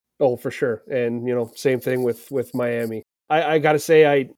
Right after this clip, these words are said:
when I'm not cheering for the Packers because of the proximity, and I've been to so many games, I, I kinda root for the Bills. So I haven't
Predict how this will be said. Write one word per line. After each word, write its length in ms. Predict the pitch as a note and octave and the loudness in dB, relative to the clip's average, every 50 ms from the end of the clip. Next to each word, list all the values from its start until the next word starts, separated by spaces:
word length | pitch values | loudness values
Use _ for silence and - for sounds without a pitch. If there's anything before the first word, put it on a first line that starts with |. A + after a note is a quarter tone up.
| _ | _
when 120 | - D3+ C#3 | -8 -4 -2
I'm 100 | C#3 D3 | 0 0
not 180 | D#3 D#3 D3 | 0 0 -2
cheering 240 | - - E3 D#3 D3 | 0 0 0 0 0
for 100 | - D#3+ | 0 -2
the 80 | D3 C3 | -4 -2
Packers 720 | - D3 C#3+ C#3 C3+ - D3+ D3 D3 C#3+ C#3+ C3+ - - - | 0 0 0 0 0 0 0 0 0 0 -2 -6 -12 -12 -12
because 300 | - B2+ - D3 C#3+ C3+ | -6 -2 0 0 2 0
of 80 | C3+ | -2
the 60 | C3 | -6
proximity, 720 | C3+ - D#3 C3+ C3 - - D#3 D3 C#3+ C#3+ C#3 C3+ C3+ C3+ | -4 -2 -2 -2 -2 -2 0 0 2 2 2 2 2 2 2
and 160 | C3 B2+ B2 | 2 0 0
I've 160 | A#2 A#2+ B2 | -2 -2 0
been 100 | C3+ D3 | 0 2
to 80 | C#3 C#3 | 2 2
so 160 | - - D#3+ | 2 2 2
many 160 | D3 C#3+ C#3 | 2 2 0
games, 400 | C3+ C3 C3+ C3+ C#3 C#3+ C3+ B2+ | 0 0 2 2 2 0 0 -2
I, 140 | C3+ A#2+ A#2 | -2 -4 -4
I 120 | - B2 | -6 -6
kinda 260 | B2+ - D3+ C#3+ C#3 C3 | -6 -2 -2 0 0 0
root 220 | C3 D3 D3 C#3+ | 0 0 0 0
for 120 | - D3+ | -2 -2
the 80 | C3+ B2 | -2 -2
Bills. 480 | A2+ C3 C3+ C#3 C#3+ D3 C#3+ - - - - - - - - - - _ | -2 -2 0 2 2 0 0 -4 -14 -20 -20 -20 -20 -20 -20 -20 -20 _
So 160 | - - C3 | -6 -4 -2
I 40 | B2 | 0
haven't 380 | D3 E3 F3 F3 E3+ D#3 - | 0 0 2 0 -2 -6 -8